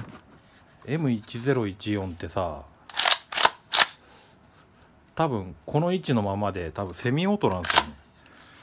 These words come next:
ポンプアクションじゃないんだけど、まあ、リアリティに欠けるんだけど、この見た目が、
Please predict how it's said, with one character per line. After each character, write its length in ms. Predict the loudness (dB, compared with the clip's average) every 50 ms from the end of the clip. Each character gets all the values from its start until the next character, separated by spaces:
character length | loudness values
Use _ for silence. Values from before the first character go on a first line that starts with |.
| -20 -20 -14 -4
ポ 120 | 0 0 0
ン 60 | 0
プ 160 | 2 4 2
ア 40 | 2
ク 80 | 2 2
シ 80 | -2
ョ 40 | -2
ン 80 | 0 0
じ 40 |
ゃ 40 | 0
な 80 | -2 -2
い 60 | -2
ん 20 |
だ 100 | -4 -4
け 80 | -6 -6
ど、 300 | -6 -6 -8 -8 -10 -14 -18 -20 -20 -20 -20 -20 -10 0 4 4 4 4 4 -10 -20 _ _ _ -20 -20 -20 -20 -20 -20 -20 -20 _ _ _ _ _ _ _ _ _ _ _ _ _ _ _ _ _ _ _ _ _ _ _ _ _ _ _ _ _ _ _ _ _ _ _ _ _ _ _ _ _ _ _ _ -14
ま 80 | -12 -12
あ、 20 | -10
リ 240 | -8 -6 -4 -2
ア 80 | -2 -2
リ 100 | -2 -4
テ 160 | -8 -6 -6
ィ 60 | -6
に 100 | -6 -6
欠 140 | -8 -8 -6
け 100 | -6 -4
る 80 | -4 -4
ん 80 | -4
だ 80 | -4 -6
け 80 | -6 -8
ど、 100 | -8 -8
こ 120 | -4 -4
の 100 | -2 -2
見 240 | 0 0 0 0 2
た 140 | 2 2 2
目 160 | 2 0 0
が、 180 | 2 0 0